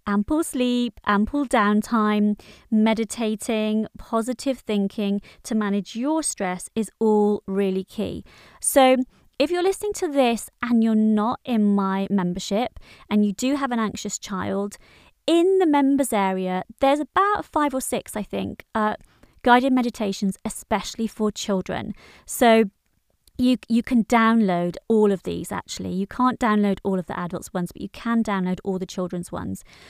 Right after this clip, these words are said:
So I don't mind if you sign up, you go in and you just download all of them,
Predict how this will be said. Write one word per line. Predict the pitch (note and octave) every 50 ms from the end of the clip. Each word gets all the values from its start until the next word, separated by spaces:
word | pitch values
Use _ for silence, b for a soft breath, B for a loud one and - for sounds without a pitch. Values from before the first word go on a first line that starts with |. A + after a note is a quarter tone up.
| B B
So | B - B3 A3+ A3 A3 G#3 G#3 - B B B B B B B -
I | B3 C#4 D4+ C#4+
don't | D4 E4+ D#4+ A#3+
mind | A#3+ A#3 G#3+ G#3 G#3 G#3 G#3 G#3+ G#3+ G3+ -
if | - F#3 -
you | G#3 G3+ G3+
sign | - - - G#3+ B3 B3 B3+ A#3+ A3+
up, | G#3 G3 - - -
you | A3 F#3+
go | - A3 G#3
in | G#3 G3+ G3
and | F#3+ G3
you | G3
just | F#3 - F3+ - -
download | - A3 G#3 G#3 G#3+ G#3+ G#3 G3+ G3 G3 - -
all | - F#3+ F#3+ F#3+
of | F#3+ - -
them, | G#3 G#3 G3+ G#3 G#3+ A3+